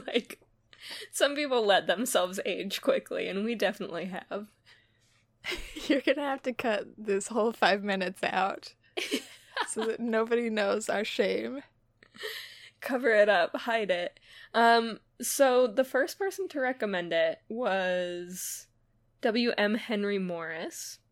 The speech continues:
Speaker 1: And then the second person to recommend it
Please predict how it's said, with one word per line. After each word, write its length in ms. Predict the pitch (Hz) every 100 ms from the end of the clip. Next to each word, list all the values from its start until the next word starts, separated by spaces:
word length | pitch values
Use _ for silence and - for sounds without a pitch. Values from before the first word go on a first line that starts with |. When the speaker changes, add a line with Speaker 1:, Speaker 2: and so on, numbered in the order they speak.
| _ _ _ _ _ _ _ _ _ _ -
Speaker 1:
And 840 | 226 214 202 202 202 202 202 196 -
then 260 | 196 214
the 80 | 214
second 420 | - 247 240 262
person 720 | - 262 277 269 247 240 233 214
to 120 | 240
recommend 480 | 208 208 202 190 185
it 260 | 185 -